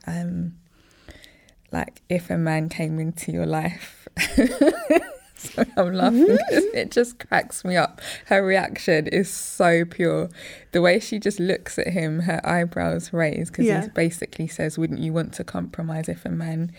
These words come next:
Speaker 1: came into your life?" And she just finishes him.
Speaker 2: Yeah.
Speaker 1: And then, like, cackles, laughing at him and just calls him stupid.
Speaker 2: <laughs>
Speaker 1: And she says about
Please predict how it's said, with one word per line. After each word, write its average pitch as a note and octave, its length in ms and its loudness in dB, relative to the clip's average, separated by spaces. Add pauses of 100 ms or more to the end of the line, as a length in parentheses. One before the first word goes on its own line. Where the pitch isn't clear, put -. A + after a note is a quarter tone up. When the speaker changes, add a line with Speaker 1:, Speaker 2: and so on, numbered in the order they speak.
(320)
Speaker 1:
came E3 260 -2
into D#3+ 300 -4
your E3 140 -2
life?" D#3+ 380 -4
And D#3+ 160 -4
she E3 180 -4
just - 240 -8
finishes D#3 560 -4
him. E3 340 -4
Speaker 2:
Yeah. F#3 380 0 (160)
Speaker 1:
And D#3 240 0
then, D3+ 400 -2 (120)
like, - 280 -8
cackles, D#3+ 720 -4
laughing D#3+ 540 0
at - 140 -2
him D#3 320 -2
and D3+ 160 -4
just - 200 -6
calls E3 260 -2
him D#3+ 140 -4
stupid. - 760 -4
Speaker 2:
<laughs> C4 40 8 (560)
Speaker 1:
And D#3+ 200 -2
she - 160 -2
says D#3+ 280 0
about D#3 300 0